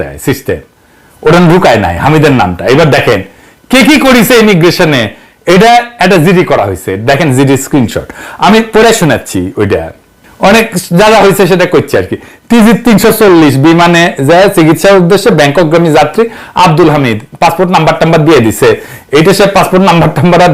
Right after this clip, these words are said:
দেখায় না। যাই হোক, আহ, ফোন নাম্বারগুলো দেখায় না আর কি। তো ভিআইপি টার্মিনালে আসলে টার্মিনাল ইনচার্জ ওসি ইমিগ্রেশন আলফা ইলেভেন স্যারকে অবগত করেন। আলফা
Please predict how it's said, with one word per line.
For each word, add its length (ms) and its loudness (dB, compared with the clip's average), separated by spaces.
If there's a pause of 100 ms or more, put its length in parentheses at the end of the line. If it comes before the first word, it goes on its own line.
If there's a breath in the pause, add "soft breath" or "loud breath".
দেখায় 340 2
না। 80 -4 (540 loud breath)
যাই 200 2
হোক, 180 2
আহ, 640 -2 (420)
ফোন 200 0
নাম্বারগুলো 380 2 (120)
দেখায় 260 2 (100)
না 140 -2
আর 120 -10
কি। 80 -12 (540 loud breath)
তো 80 2 (300)
ভিআইপি 440 2
টার্মিনালে 520 2
আসলে 160 0 (100)
টার্মিনাল 360 2 (120)
ইনচার্জ 260 2 (160)
ওসি 240 0
ইমিগ্রেশন 420 0 (200)
আলফা 240 0 (200)
ইলেভেন 280 4 (360 loud breath)
স্যারকে 300 0
অবগত 360 0
করেন। 160 -2 (120)
আলফা 160 0